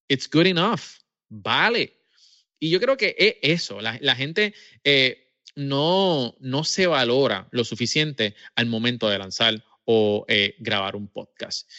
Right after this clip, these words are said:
Y después cuando lo sacan y reciben los mensajes diciéndole, "Wow, qué brutal, mira, finalmente pude hacer esto, pude hacer lo otro",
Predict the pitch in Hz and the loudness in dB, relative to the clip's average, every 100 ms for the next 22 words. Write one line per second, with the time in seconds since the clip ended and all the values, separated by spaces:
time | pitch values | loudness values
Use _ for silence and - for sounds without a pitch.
0 | - - 131 120 135 160 175 160 180 185 | -4 2 4 4 2 2 2 2 0 0
1 | 139 131 127 _ _ _ 127 120 110 127 | -2 -4 -12 _ _ _ -6 -4 0 2
2 | 143 151 151 139 - 147 143 117 107 - | 4 2 -2 -4 0 0 2 0 0 -8
3 | _ _ _ _ _ - 127 143 143 135 | _ _ _ _ _ -8 -2 0 2 2
4 | 113 - _ _ _ _ 135 196 233 233 | 2 -4 _ _ _ _ -8 -4 -2 0
5 | 220 202 202 240 226 233 233 226 240 240 | 0 0 0 0 0 2 4 2 2 2
6 | 214 185 196 214 220 202 226 220 220 214 | 0 0 0 2 2 4 2 4 4 4
7 | 220 - 202 202 196 208 220 214 208 214 | 4 2 0 2 0 2 2 4 6 8
8 | 220 214 135 131 | 8 4 0 -2